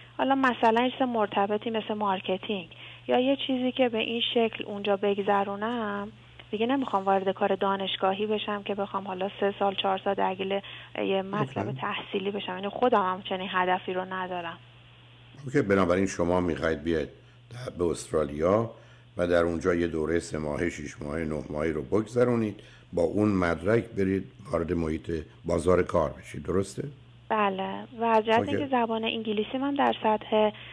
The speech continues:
Speaker 1: حالا نمی‌گم یعنی خوبی هستش، عالی که بالاخره آدم تو
Speaker 2: اوکی.
Speaker 1: محیط بره بیشتر چیز می‌شه، ولی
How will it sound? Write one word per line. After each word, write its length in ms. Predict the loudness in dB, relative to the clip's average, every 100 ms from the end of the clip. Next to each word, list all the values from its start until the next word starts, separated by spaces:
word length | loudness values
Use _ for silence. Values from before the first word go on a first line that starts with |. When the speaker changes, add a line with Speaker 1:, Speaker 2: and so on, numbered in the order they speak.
| -10 -4
Speaker 1:
حالا 220 | -2 0
نمی‌گم 440 | -2 0 0 0
یعنی 360 | -4 -4 -4 -6
خوبی 520 | -6 -2 4 6 6
هستش، 540 | 4 0 -2 -2 -2 -4 -4
عالی 300 | 2 4 4
که 140 | 2 4
بالاخره 380 | 4 2 2 0
آدم 100 | 0
تو 80 |
Speaker 2:
اوکی. 100 | -2
Speaker 1:
محیط 220 | -2 -4 0
بره 240 | 2 2
بیشتر 400 | -2 -2 0 0 -2
چیز 100 | -8
می‌شه، 240 | -6 -2
ولی 300 | 0 2 0